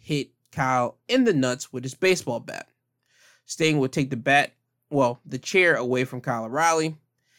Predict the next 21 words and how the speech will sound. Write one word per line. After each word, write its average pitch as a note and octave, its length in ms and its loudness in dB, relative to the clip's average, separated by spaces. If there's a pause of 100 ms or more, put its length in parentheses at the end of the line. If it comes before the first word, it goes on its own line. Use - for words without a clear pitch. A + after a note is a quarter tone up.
(240)
hand C#3 340 0
it C3+ 100 0
over C3 220 2
to - 140 -12
Darby. D#3 600 2 (220)
Darby C3+ 280 0
would B2+ 200 -6
hit C3 400 -6
Bobby C3 260 -2
Fish - 460 -8 (220)
with C#3+ 260 -2
the C3 80 -8
chair E3 580 0
and C3+ 180 -2
then A#2+ 140 -4
put C#3 300 -4
Bobby's B2+ 540 -4
foot F#3 400 -2 (180)
inside B2 480 -6
the B2 60 -16
chair. D3+ 360 0